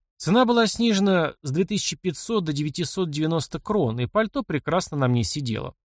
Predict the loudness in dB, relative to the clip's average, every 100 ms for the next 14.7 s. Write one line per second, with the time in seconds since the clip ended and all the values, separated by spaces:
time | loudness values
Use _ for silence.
0 | _ _ _ -6 2 2 4 2 4 4
1 | 4 2 0 2 0 2 0 2 2 2
2 | -2 -2 0 2 4 6 4 2 0 0
3 | 0 0 -2 -2 -4 -6 -14 _ _ _
4 | 2 2 4 2 2 -2 -6 0 2 2
5 | 0 2 0 0 0 0 0 0 0 0
6 | 0 2 2 2 2 2 0 0 0 -2
7 | 0 2 2 2 2 2 0 -2 -2 4
8 | 4 4 2 -4 -4 -4 -6 _ _ _
9 | -6 -2 0 0 2 2 0 0 2 2
10 | 2 -4 -4 0 -2 -2 -10 -6 -2 -2
11 | -2 0 0 0 -2 -2 -2 -6 -10 _
12 | _ _ _ _ _ _ _ _ _ _
13 | _ _ -4 -2 -2 -4 -6 -4 -4 -2
14 | -4 -4 -6 -8 -12 -14